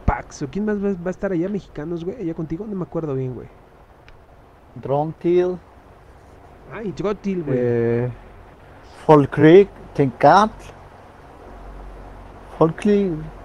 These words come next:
Speaker 2: Tencatl. Creo que así se llama. Es banda regiomontana. Y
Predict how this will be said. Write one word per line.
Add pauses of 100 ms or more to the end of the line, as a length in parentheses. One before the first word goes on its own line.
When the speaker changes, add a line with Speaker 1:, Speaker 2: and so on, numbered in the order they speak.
Speaker 2:
Tencatl. (960)
Creo
que
así
se
llama. (480)
Es
banda
regiomontana. (1120)
Y